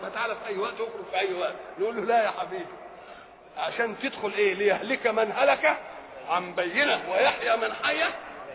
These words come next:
عن بينة". احنا اتكلمنا عن الردات اللي حدثت في عهده صلى الله عليه وسلم،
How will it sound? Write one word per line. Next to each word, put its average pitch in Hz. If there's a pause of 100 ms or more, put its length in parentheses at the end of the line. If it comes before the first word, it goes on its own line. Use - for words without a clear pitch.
(200)
عن 220
بينة". 170 (1200)
احنا 214 (680)
اتكلمنا 208
عن 175
الردات 165
اللي - (100)
حدثت 190 (160)
في -
عهده 175
صلى 147
الله 143
عليه 175
وسلم، -